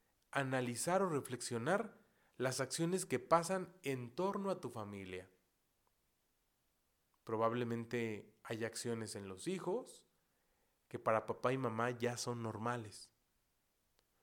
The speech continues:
O hay acciones de papá que para el resto de la familia ya son normales.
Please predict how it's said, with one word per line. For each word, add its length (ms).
O 580
hay 160
acciones 880
de 160
papá 640
que 100
para 200
el 80
resto 260
de 100
la 120
familia 460
ya 280
son 300
normales. 680